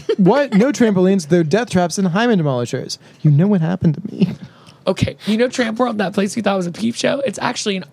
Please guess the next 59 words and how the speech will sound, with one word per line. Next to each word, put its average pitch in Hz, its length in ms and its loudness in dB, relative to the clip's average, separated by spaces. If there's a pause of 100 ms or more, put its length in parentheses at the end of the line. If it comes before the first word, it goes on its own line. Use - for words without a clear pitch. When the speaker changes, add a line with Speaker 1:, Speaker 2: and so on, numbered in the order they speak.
Speaker 1:
awesome 240 420 -4
trampoline 247 560 -2
store. 165 340 -4 (240)
And 196 160 -2
Ladarius 240 480 -2
here 190 140 -4
gave 208 180 -4
me 226 80 -2
this 220 180 -6
pamphlet. 196 520 -2 (140)
<laughs> - 140 -20
Did 202 120 -6
you 262 80 0
know 262 100 0
that 208 100 -2
every 202 320 -2
year 202 240 0
more 185 260 2
people 196 220 -4
die 165 220 0
from 180 180 -4
disease 165 400 -2
and 147 160 -6
accidents 170 460 -4
combined 160 480 -2
than 165 100 -2
from 165 180 -2
just 165 240 -2
trampoline 180 440 0
accidents? 285 640 -4 (300)
Speaker 2:
Wow, 202 220 0
is 151 160 -2
this 214 160 0
why 262 60 2
you 247 100 0
called 190 180 0
me 170 80 2
six 196 380 -2
times 180 320 0
during 170 160 -2
my 160 100 0
meeting? 190 460 -2 (120)
Speaker 1:
Gee, 175 340 -2
sorry, 170 340 -4
just 170 160 -6
trying 196 200 0
to 196 40 0
include 175 380 -2
you. 143 240 -2 (280)
I - 80 0
thought 247 160 0
we'd 233 120 -2
do 233 100 2
all 220 80 2
this 214 140 -4
stuff 220 160 -4
together. 185 480 -2
Buying - 320 -8
toys, 180 580 -2